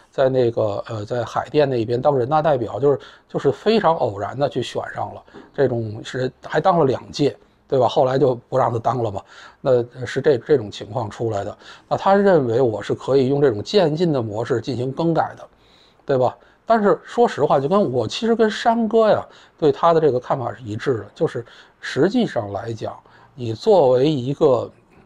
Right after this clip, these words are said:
你作为一个法学的这个，这个研究者，或者是实践行者，你应该能够非常清晰地看到这种，呃，就是中国司法的这种现状，尤其是这些年，对吧？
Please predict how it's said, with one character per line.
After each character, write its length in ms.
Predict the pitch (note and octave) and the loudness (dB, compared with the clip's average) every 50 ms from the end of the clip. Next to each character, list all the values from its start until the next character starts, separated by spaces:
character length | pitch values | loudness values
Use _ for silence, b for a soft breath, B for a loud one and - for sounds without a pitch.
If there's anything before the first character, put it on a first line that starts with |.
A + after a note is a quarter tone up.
| _ _ | _ _
你 220 | - D3+ C3+ A#2+ A2+ | -6 -4 -2 -2 2
作 200 | - G3+ F#3 D3+ | 2 4 6 6
为 140 | D3+ D#3 | 6 6
一 60 | F3 F3+ | 4 4
个 100 | D#3 C3+ | 2 -2
法 320 | - - - - - - - | -2 -2 -4 -6 -6 -6 -10
学 240 | - - A2 B2 C#3 | -6 -4 -2 0 2
的 160 | D3+ C3+ C3 | 2 2 2
这 120 | C#3+ C3 A#2 | 0 0 0
个， 140 | A2+ G#2 G#2+ A2+ A#2 B B B B B _ - | -2 -4 -6 -6 -10 B B B B B _ 0
这 100 | D3 C3 | 0 2
个 80 | B2 | 2
研 260 | A2+ A2 G#2 G2+ B2+ | 0 -2 -2 -2 -2
究 240 | C#3+ E3+ F#3 G3+ G3+ | 0 2 4 4 4
者， 160 | D#3+ - G2+ | 4 2 -2
或 160 | F#2+ - - D3 | -2 0 0 0
者 100 | B2 G#2+ | 0 0
是 120 | A2+ G#2+ | -2 -4
实 220 | - - - - - | -6 -8 -10 -10 -6
践 260 | - A#3+ A#3 F3+ B2 | -2 0 0 0 0
行 280 | A#2 - A#2+ A2 A#2 A#2 | -2 -6 -8 -6 -6 -6
者， 160 | A2 - - B B B B B B - | -6 -8 -10 B B B B B B -6
你 120 | C3 C3+ | -2 0
应 180 | E3 G#3+ A#3+ B3 | 2 4 4 4
该 200 | C4 B3+ B3+ A#3 | 4 4 4 2
能 280 | E3+ C3+ A#2+ C3 D#3 | 2 0 0 -2 0
够 240 | E3 E3 C#3+ A#2+ A2 - _ _ _ _ | 2 4 2 2 0 -4 _ _ _ _
非 320 | - - - B3 C4 B3+ A3+ | -20 -4 0 2 2 2 2
常 220 | - F3 D#3 F3 | 0 0 -2 -2
清 340 | - - - A3+ G#3+ G#3 G#3 | -4 -4 -2 0 2 2 0
晰 260 | G#3 - A3+ A3 G#3+ | 0 -2 -2 -2 0
地 140 | E3 A2+ - B B B B B B _ | -2 -2 -6 B B B B B B _
看 380 | - - - A3+ G3+ C3+ A#2 A2+ | -6 -2 0 0 0 0 -4 -4
到 220 | - C3 A2+ - - - - _ - | -2 -2 -2 -2 -4 -10 -20 _ -4
这 180 | C#3+ C3 A#2+ | -2 -2 -2
种， 220 | A2+ A#2 G2+ G2 G2+ G2+ - B B B B B B - | -2 -4 -8 -10 -12 -14 -20 B B B B B B -10
呃， 220 | A#2+ G#2+ A2 G2+ | -10 -8 -8 -12
就 120 | - B2 A2+ | -12 -12 -12
是 160 | - - G#2+ | -12 -12 -8
中 240 | - - F3 E3+ D#3+ | -4 -2 -2 0 0
国 160 | C#3+ B2 A#2+ | -2 -2 -4
司 220 | - - - F3 | -4 -4 -2 -2
法 160 | E3+ - - - | -2 -2 -6 -8
的 80 | A#2+ | -8
这 80 | A#2 A#2+ | -6 -6
种 100 | A2 G#2 | -6 -6
现 280 | - - - C#3+ A#2 A#2+ | -6 -4 -2 -2 -2 -4
状， 120 | C#3+ B2 - | -6 -8 -8
尤 180 | - B2+ B2 D3 | -6 -2 -2 0
其 120 | D3 D#3 | 2 2
是 100 | D3+ D#3 | 2 2
这 160 | D#3 - F3+ A#2+ | 2 0 -4 -4
些 180 | - - G#2+ | -4 -6 -6
年， 240 | G#2 A2 G2+ - - - _ _ _ _ - | -6 -8 -10 -14 -16 -20 _ _ _ _ -2
对 100 | D3+ C3+ | 0 0
吧？ 180 | C3 A#2 - | 0 0 -2